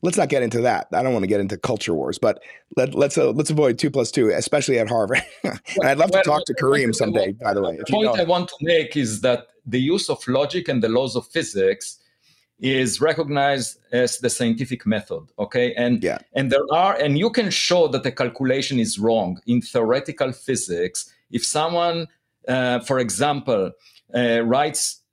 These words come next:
Speaker 2: the energy equation, energy should be conserved. All atoms in the universe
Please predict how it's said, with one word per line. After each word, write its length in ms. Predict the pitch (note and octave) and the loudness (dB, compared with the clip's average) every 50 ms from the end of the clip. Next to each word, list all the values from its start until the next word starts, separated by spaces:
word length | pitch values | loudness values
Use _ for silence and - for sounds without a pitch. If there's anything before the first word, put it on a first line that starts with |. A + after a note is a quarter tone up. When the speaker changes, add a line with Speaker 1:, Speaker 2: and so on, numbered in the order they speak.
| _ _ _ _ _ - | _ _ _ _ _ -16
Speaker 2:
the 260 | B2 A2+ A#2+ B2+ C3 | -6 -2 0 0 2
energy 600 | C#3 D3+ D#3 C#3+ A#2+ G#2 A#2 C3+ C3 C3 C3 - - | 2 2 0 0 0 0 0 0 2 0 0 0 -4
equation, 800 | A#2+ A2+ - - D3 D3+ C#3+ A#2+ F#2+ F#2 F#2 G#2+ D#3 E3 D#2 - - - - | -6 -4 0 0 2 4 2 2 0 -4 -4 -4 -4 -6 -8 -12 -12 -6 -4
energy 480 | C3+ E3+ G#3 A3+ G3 C#3+ C3+ D3+ D3 - - - | -2 0 0 0 0 0 0 0 0 -2 -4 -8
should 260 | - - D#3 C3 G2 | -6 -4 -4 -4 -2
be 120 | F#2+ C#3+ | -2 -4
conserved. 840 | C#3+ - C3 B2+ A#2+ - - - - C#3 B2 G2+ F2+ F#2+ - - _ _ _ _ _ - | -2 -2 0 0 0 0 0 0 2 2 2 2 0 -2 -4 -10 _ _ _ _ _ -2
All 260 | - C#3 F#3 G#3+ G#3+ | 0 2 2 2 0
atoms 600 | - - D#3 E3 E3 - - C3+ C3 B2+ - - | 0 0 0 0 0 0 -2 -2 0 -2 -2 -2
in 120 | C#3 B2 A#2+ | 0 0 0
the 80 | B2+ | 0
universe 600 | C#3+ D3 A3+ G3+ C3+ F#2 G#2 G2+ A2 A2 - - | 0 0 0 0 0 2 0 0 0 0 -4 -8